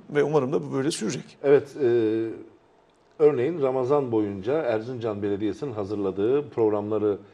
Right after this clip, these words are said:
Speaker 2: e, iki yıldır canlı olarak yayınlıyoruz. İşte, e, festivaller, dün Kemah programı vardı, bugün Refahiye, yarın neresi olacak belli değil. E, koşuşturuyoruz ve, e, her zaman daha iyisini verebilmek için izleyicilerimize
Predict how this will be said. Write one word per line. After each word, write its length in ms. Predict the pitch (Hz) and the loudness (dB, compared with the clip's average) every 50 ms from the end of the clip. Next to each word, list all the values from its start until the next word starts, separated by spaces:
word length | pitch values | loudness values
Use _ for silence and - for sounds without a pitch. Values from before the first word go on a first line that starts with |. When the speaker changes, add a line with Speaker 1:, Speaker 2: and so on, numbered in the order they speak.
| _ _ _ _ _ _ - | _ _ _ _ _ _ 0
Speaker 2:
e, 320 | 98 92 92 92 92 95 - - - - - _ _ _ - | 4 6 6 6 6 4 0 -4 -12 -20 -20 _ _ _ -10
iki 200 | - - - - | -10 -4 2 4
yıldır 420 | 117 95 90 92 90 76 - - - 101 | 4 4 4 2 0 0 -2 -8 -10 2
canlı 280 | 90 107 107 104 104 | 4 6 6 8 8
olarak 380 | 101 95 95 90 87 - - - | 8 8 8 8 6 4 2 2
yayınlıyoruz. 480 | 92 87 85 82 80 78 87 120 - - - | 2 2 2 2 0 0 0 0 -2 -4 -8
İşte, 320 | 78 - - 135 117 113 - - - - - - - - - - | -10 4 6 8 8 8 4 -4 -16 -20 -20 -20 -18 -6 0 2
e, 340 | 104 104 104 104 104 101 95 | 4 6 6 6 6 4 4
festivaller, 800 | - 120 110 - - 113 110 104 101 101 110 123 135 123 107 107 | 2 -2 -2 0 4 6 8 8 8 10 8 8 8 6 4 4
dün 380 | 120 127 127 131 131 127 123 | 4 4 4 2 -2 -4 -8
Kemah 360 | 117 - 123 110 110 110 101 - - - | -2 0 2 4 6 4 4 2 -2 2
programı 380 | 107 101 95 98 98 92 92 | 2 4 8 10 12 12 12
vardı, 300 | 92 92 87 87 123 123 | 12 12 12 12 12 12
bugün 260 | 107 104 110 123 120 107 | 12 12 12 12 12 12
Refahiye, 500 | 107 98 - - 107 104 98 90 98 113 | 12 12 12 12 12 12 12 12 12 12
yarın 440 | 113 113 120 120 113 120 123 120 | 12 12 12 12 12 12 12 12
neresi 300 | 120 120 117 107 - - | 12 10 8 8 6 6
olacak 340 | 104 98 95 101 95 - - | 4 6 6 6 4 6 4
belli 220 | 107 98 98 98 95 | 4 6 6 6 6
değil. 180 | 117 143 165 170 - - - - - - - - - - | 6 6 6 2 -4 -12 -20 -20 -20 -20 -20 -20 -12 2
E, 260 | - 113 104 104 101 95 | 6 8 8 8 8 6
koşuşturuyoruz 800 | - - 143 113 123 117 - - 127 123 123 120 147 165 156 131 | 6 4 4 4 4 0 2 6 10 10 12 12 10 8 8 10
ve, 180 | 135 143 143 143 - - - - - - _ - - - | 10 10 10 8 4 -6 -20 -20 -20 -20 _ -20 0 6
e, 480 | 110 107 107 107 104 101 104 101 98 98 95 | 8 10 12 12 12 10 10 8 6 4 2
her 160 | 98 117 165 | 6 8 8
zaman 360 | 156 131 131 143 165 175 156 123 | 8 8 6 6 6 6 4 6
daha 180 | 120 156 196 | 10 10 10
iyisini 420 | 196 160 127 117 - - 117 104 107 | 10 10 6 4 4 4 4 10 12
verebilmek 440 | 127 123 123 120 120 123 120 101 | 12 12 12 10 8 4 2 0
için 200 | - - - 107 | 0 -4 -2 0
izleyicilerimize 760 | 120 110 110 117 113 101 98 104 98 95 95 98 107 135 147 147 | 2 4 8 8 8 8 8 6 6 6 4 4 6 6 6 6